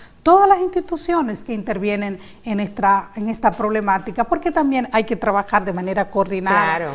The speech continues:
Speaker 1: de manera articulada. No podemos estar uno desarrollando unas acciones y otro otras acciones. No, tenemos que trabajar articuladamente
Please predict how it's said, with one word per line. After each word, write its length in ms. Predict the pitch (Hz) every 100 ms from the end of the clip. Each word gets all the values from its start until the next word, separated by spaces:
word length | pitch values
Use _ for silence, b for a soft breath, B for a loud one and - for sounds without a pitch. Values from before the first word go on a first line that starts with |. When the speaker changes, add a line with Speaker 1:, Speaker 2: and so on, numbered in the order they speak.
| 139
Speaker 1:
de 100 | 180
manera 460 | 190 196 208 214 202
articulada. 800 | 226 247 254 240 226 220 208 196
No 100 | 190
podemos 320 | 196 208 220 220
estar 340 | - 208 214
uno 300 | 254 247 214
desarrollando 640 | 180 - 190 196 196 190 190 B B B
unas 280 | 214 220 226
acciones 540 | - 262 240 240 240
y 120 | 226
otro 380 | 220 220 247 196
otras 340 | 202 196 190 180
acciones. 400 | 170 190 175 175
No, 140 | 208
tenemos 400 | 190 214 220 208
que 260 | - 226 220 B B
trabajar 440 | - 208 185 208 -
articuladamente 1120 | 226 - 226 - 226 226 214 220 214 190 214